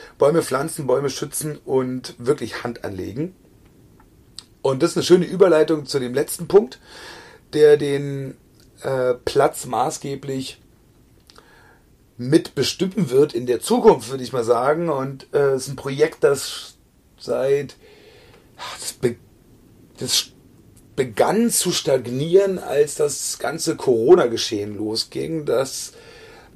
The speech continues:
da meine ich, mich noch sehr genau dran erinnern zu können. Und zwar plane ich schon seit vielen Jahren eigentlich immer wieder, geistert diese Idee in meinem Kopf herum, einen Verein zu gründen, der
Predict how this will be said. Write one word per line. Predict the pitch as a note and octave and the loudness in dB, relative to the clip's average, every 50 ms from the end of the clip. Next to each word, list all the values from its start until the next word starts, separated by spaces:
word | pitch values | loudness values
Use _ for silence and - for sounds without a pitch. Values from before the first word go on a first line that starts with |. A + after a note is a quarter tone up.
| D#3 | -8
da | - B2+ B2+ C3+ | -6 -4 -4 -2
meine | C#3 C3+ D3 D3+ | -2 -2 -2 -2
ich, | D3+ C#3 C3 | -4 -4 -8
mich | C#3+ C3 - - | -10 -10 -8 -8
noch | C3+ A#2 - | -8 -8 -2
sehr | - C3 B2 | -2 -2 0
genau | B2+ C3+ C3+ B2+ B2+ | 0 -2 -2 -2 -2
dran | B2 C3+ B2+ | -2 -4 -2
erinnern | B2 A#2+ B2+ D#3 E3 D#3+ D3 | -2 -2 -2 -2 -2 -2 -2
zu | - C3+ | -6 -10
können. | - - C#3 C#3+ D3 C#3+ - - - - - - - - - - - | -4 -4 -2 -2 -2 -6 -12 -18 -20 -20 -20 -20 -20 -20 -20 -20 -14
Und | - B2 A2+ | -12 -6 2
zwar | B2 C#3+ C#3+ C#3 | 6 6 6 6
plane | - A#2+ A#2+ C3 D#3 F3+ E3+ | 4 -2 2 2 2 2 2
ich | D3+ D3+ C3 | -2 -4 -4
schon | - D3+ D3 D3 | -4 -4 0 2
seit | C#3+ C3 C3 | 2 2 2
vielen | - - - F#3+ A3+ C4 D#3 | 0 -6 -4 -2 -2 -2 -2
Jahren | B2 G#2+ G2+ B2 D#3 F3+ E3+ | -2 -2 0 2 2 2 2
eigentlich | C#3 B2+ B2 C3 C3+ - | 2 -2 -4 -6 -6 -4
immer | D3+ E3+ D#3 C3+ C3+ | 0 2 2 2 2
wieder, | D3+ D#3+ D3 B2 | 2 2 2 2
geistert | A2 A#2 A#2+ C#3+ C#3+ - D3 C3 - | 2 0 0 0 0 0 -4 -4 -4
diese | C3 B2 C3 | -8 -10 -10
Idee | C3 B2 A#2 G#2+ A#2+ C3 D3+ | -10 -10 -8 -8 -8 -6 -6
in | D#3+ | -4
meinem | D3+ C#3 C3+ C3+ | -4 -6 -6 0
Kopf | - C#3+ C#3 - | 0 0 0 0
herum, | - C3+ B2+ C3+ C3+ C3+ C3 | -2 0 0 0 -2 -2 -8
einen | B2+ A#2+ A#2 A#2 A2+ A#2 A2 | -8 -6 -6 -6 -6 -8 -8
Verein | G#2+ - - - - G2+ B2 C#3+ E3+ | -10 -10 -10 -8 -6 -6 -6 -4 -4
zu | - - D#3 | -4 -4 -4
gründen, | B2+ A#2 B2 C3+ C#3 D3 D3 C3 C3 B2+ - | -4 0 -2 -2 -2 -2 -6 -10 -12 -8 -2
der | B2 A#2+ A#2+ A#2+ A#2+ A#2+ A#2+ A#2+ A2+ | 0 2 4 4 4 4 2 2 0